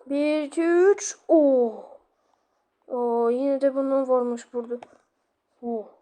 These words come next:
yine de yavaş yavaş. Hızlı olmadan.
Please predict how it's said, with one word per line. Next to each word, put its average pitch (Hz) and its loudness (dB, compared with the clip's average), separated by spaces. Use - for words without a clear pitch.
yine 220 -18
de 220 -16
yavaş 220 -14
yavaş. 233 -12
Hızlı 262 -4
olmadan. 254 0